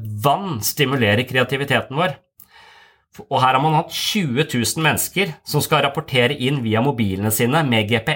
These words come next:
S på hvor de har, eh, vært på sitt mest kreative. Og det viser seg, da får man sånn kreativitetskart, og kreativiteten øker jo nærmere du er vann. Derfor så vil dusjing, så det er derfor jeg, jeg synes det er så rart at det der i dusjen,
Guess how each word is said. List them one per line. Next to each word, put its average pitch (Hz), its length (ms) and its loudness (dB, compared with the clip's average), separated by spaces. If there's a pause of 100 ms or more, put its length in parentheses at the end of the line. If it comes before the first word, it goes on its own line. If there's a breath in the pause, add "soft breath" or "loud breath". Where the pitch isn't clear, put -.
S 180 200 2 (1000 loud breath)
på 143 160 2
hvor 143 240 2
de 127 240 -4
har, 123 400 2
eh, 131 160 2
vært - 180 2
på 139 120 -4
sitt 151 180 -4
mest 131 220 -2
kreative. 117 480 2 (720 soft breath)
Og 127 100 -2
det 147 80 2
viser 113 400 0
seg, 156 220 2
da 147 100 2
får 127 140 0
man 135 100 2
sånn 143 160 -2
kreativitetskart, - 1160 -4 (560 soft breath)
og 147 100 -2
kreativiteten 147 800 0
øker 147 400 2
jo 156 60 -2
nærmere 123 420 0
du 135 80 0
er 143 160 2
vann. 143 380 -2 (1700 loud breath)
Derfor 139 220 0
så 165 140 -2
vil 147 120 0
dusjing, 175 680 0 (100)
så - 240 -6
det 156 80 4
er 156 80 2
derfor 143 240 0
jeg, 147 120 0
jeg 156 120 0
synes 160 160 -2
det 170 60 0
er - 80 -2
så 156 100 0
rart 156 320 2
at - 80 -4
det 156 80 0
der 139 260 2
i 156 140 -2
dusjen, 160 500 -4